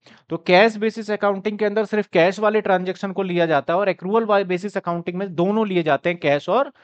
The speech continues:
एक्रूअल। अब देखिए कैश बेसिस अकाउंटिंग के क्या है, जैसे कि मान लो मैं एक बस में गया, मैं बस में गया,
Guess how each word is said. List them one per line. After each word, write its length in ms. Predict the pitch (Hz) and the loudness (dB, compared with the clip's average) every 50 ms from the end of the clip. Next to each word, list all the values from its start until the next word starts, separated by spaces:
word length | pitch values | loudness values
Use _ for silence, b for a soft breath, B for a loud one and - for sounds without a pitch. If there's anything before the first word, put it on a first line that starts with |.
| b b b b b b _ | b b b b b b _
एक्रूअल। 420 | 151 156 - 160 131 120 92 73 - _ _ _ b b b b b b b b b b | -2 -2 -2 -6 -6 -6 -6 -8 -10 _ _ _ b b b b b b b b b b
अब 140 | - 208 226 | 4 4 4
देखिए 260 | 202 226 226 220 208 | 4 2 0 0 -2
कैश 420 | 165 - - 196 202 233 269 233 226 | -2 0 2 4 4 4 4 2 0
बेसिस 320 | 226 240 220 254 247 233 | -2 -2 -2 -2 -2 -2
अकाउंटिंग 420 | 240 208 208 214 214 208 233 226 | 0 0 0 -2 0 0 -2 0
के 80 | 220 226 | 0 -2
क्या 200 | 226 220 190 156 | 0 4 4 4
है, 200 | 139 131 131 123 | 4 2 0 0
जैसे 240 | 135 170 170 - 196 | 0 0 0 0 0
कि 80 | 214 | 0
मान 220 | 196 185 175 175 185 | 2 2 2 2 2
लो 280 | 202 208 226 277 269 | 0 -2 -2 -2 -4
मैं 360 | 226 185 156 165 175 196 220 - | -6 -4 0 0 0 0 0 0
एक 200 | - 185 180 180 | -2 -2 -2 0
बस 240 | 160 170 160 - | 0 -2 -2 -2
में 140 | 170 139 113 | -6 -8 -6
गया, 280 | 104 101 78 87 87 87 _ _ _ _ _ _ _ _ _ _ _ _ _ _ _ _ _ _ - _ - | -6 -8 -10 -10 -12 -16 _ _ _ _ _ _ _ _ _ _ _ _ _ _ _ _ _ _ -20 _ -8
मैं 240 | 147 151 175 190 | 0 2 2 4
बस 220 | 175 170 147 - - | 6 4 4 2 0
में 140 | 123 113 107 | -6 -6 -6
गया, 240 | 101 104 101 - | -8 -10 -12 -14